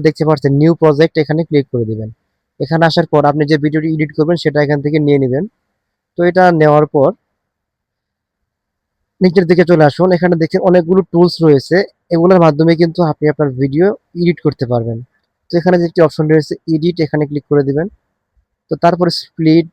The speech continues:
ভলিউম, অ্যানিমেশন অনেকগুলো অপশন রয়েছে, এগুলোর মাধ্যমে আপনি খুব সহজে আপনার ভিডিও এডিট করতে পারবেন। তো আপনি যদি ভিডিও কাটতে চান তো এখান থেকে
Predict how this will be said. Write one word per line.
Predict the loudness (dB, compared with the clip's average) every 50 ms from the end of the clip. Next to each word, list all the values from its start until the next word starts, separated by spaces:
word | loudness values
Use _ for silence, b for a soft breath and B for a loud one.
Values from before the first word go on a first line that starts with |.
| -4
ভলিউম, | 2 2 4 4 4 4 4 4 4 2 0 -2 -6 -6
অ্যানিমেশন | -4 -2 -2 0 0 0 -2 -2 -2 -4 -2
অনেকগুলো | -2 -4 -4 -4 -4 -4 -2 0 0
অপশন | 0 0 -2 -4 -4 -2 0
রয়েছে, | -2 -2 -2 -4 -4 -4
এগুলোর | -4 -2 -4 -4 -2 -2
মাধ্যমে | -4 -4 -4 -4 -4 -2 -2
আপনি | -4 -4 -6 -8 -6
খুব | -6 -8 -6 -4
সহজে | -2 -2 -2 0 0 -2 -2
আপনার | -2 -2 -4
ভিডিও | -4 -4 -4 -4 -4 -4
এডিট | -4 -6 -6 _
করতে | -6 -6 -6 -6
পারবেন। | -6 -6 -6 -6 -10 -14 -16 -18 _ _ _ _ _ _ _ _ _ _ _ _
তো | -2 -2
আপনি | 0 0 0 0
যদি | 0 0 -2
ভিডিও | 0 0 0 -2 0 0
কাটতে | -2 -2 0 -2 -2
চান | 0 0 0 0 -2 -6 _ _
তো | _ -6
এখান | -4 -4 -4 -4
থেকে | -4 -2 -2